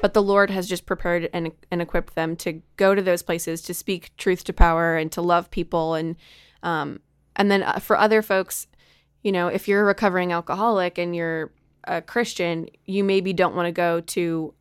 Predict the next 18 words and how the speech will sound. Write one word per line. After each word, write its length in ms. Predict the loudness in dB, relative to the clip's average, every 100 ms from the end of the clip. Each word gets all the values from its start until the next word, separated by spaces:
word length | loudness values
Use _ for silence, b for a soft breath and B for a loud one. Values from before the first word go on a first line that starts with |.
| _
a 80 | 0
bar 500 | 2 2 4 4 2
to 180 | 0 0
evangelize, 680 | 2 2 2 2 -2 -6 4
or 80 | 6
maybe 260 | 8 8 6
you 160 | 6
do, 380 | 4 6 6 6 4
I 40 |
don't 160 | 4 4
know, 140 | 4
but 100 | 4
it's 140 | 0
just 160 | 0 -2
gonna 180 | 0 0
be 120 | -2
different 500 | 0 -2 0 -6 -6
for, 400 | -6 -2 -2 -4